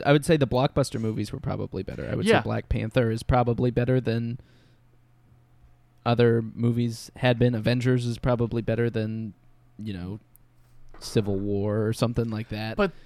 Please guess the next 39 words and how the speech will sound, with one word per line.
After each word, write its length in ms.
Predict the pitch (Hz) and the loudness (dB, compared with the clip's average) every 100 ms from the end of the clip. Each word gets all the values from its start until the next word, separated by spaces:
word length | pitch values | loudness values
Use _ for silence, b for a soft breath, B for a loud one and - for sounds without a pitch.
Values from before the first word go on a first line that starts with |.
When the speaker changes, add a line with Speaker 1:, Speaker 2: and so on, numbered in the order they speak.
| - | 0
Speaker 2:
that's 280 | 170 175 - | 2 2 0
Speaker 1:
Uh, 20 | |
Speaker 2:
just 200 | 175 - | -4 -2
to 140 | 151 | -4
the 120 | 123 117 | -4 -4
two 180 | - | -4
Marvel 380 | 117 107 113 107 | -2 -2 -2 -4
movies, 360 | 98 98 107 101 | -8 -10 -10 -8
though. 140 | 107 | -6
I 80 | 107 | -2
don't 120 | 123 | -2
know 60 | 120 | -2
about, 240 | 117 113 B B | -2 -4 B B
I 40 | 196 | -2
mean, 100 | 185 | 2
Incredibles 380 | 233 185 156 - | 2 0 -2 -2
two. 340 | 156 151 147 | 0 2 2
I 80 | 147 | 2
haven't 180 | 190 170 | 0 -2
seen 180 | 180 165 | -2 -2
the 60 | |
new 160 | 139 143 | -2 0
Wreck-It 280 | 135 139 120 | 0 -2 -2
Ralph, 320 | 120 123 123 | 2 2 0
but 80 | 117 | -8
I 40 | |
hear 200 | 120 123 | -4 -4
it 100 | 120 | -4
got 180 | 120 120 | -4 -4
good 120 | 117 | -4
reviews. 800 | 110 110 120 120 120 117 113 - - | -8 -8 -6 -4 -2 -4 -6 -12 -2
Bumblebee's 440 | 160 226 165 135 120 | 0 2 0 -2 -4
supposed 220 | 127 120 | -6 -8
to 40 | |
be 80 | 120 | -10
great. 440 | 107 120 113 117 - | -6 -4 -4 -6 -10
So, 120 | 269 | -4
yeah, 220 | 226 156 | 0 0
yeah. 200 | 117 | 0